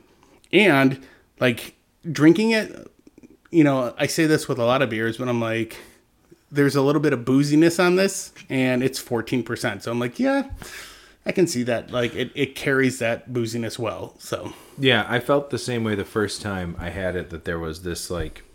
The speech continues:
Speaker 2: warmth, kind of, like, warm booziness, uh, to it. It's sweet.
Speaker 1: Mm-hmm.
Speaker 2: It's not overly sweet.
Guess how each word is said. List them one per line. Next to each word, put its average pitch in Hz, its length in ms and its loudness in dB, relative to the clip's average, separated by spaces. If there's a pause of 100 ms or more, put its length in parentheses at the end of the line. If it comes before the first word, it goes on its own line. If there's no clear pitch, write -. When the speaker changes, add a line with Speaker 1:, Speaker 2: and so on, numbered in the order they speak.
(880)
Speaker 2:
warmth, 95 800 -10
kind 95 180 -6
of, 82 80 -8
like, 82 220 -6
warm 90 360 -6
booziness, 80 680 -8
uh, 80 320 -6 (100)
to 95 220 0
it. 78 160 -6
It's - 180 -6
sweet. 113 460 0 (320)
Speaker 1:
Mm-hmm. 139 200 2
Speaker 2:
It's 190 140 2
not 147 140 2
overly 110 400 2
sweet. 98 540 -4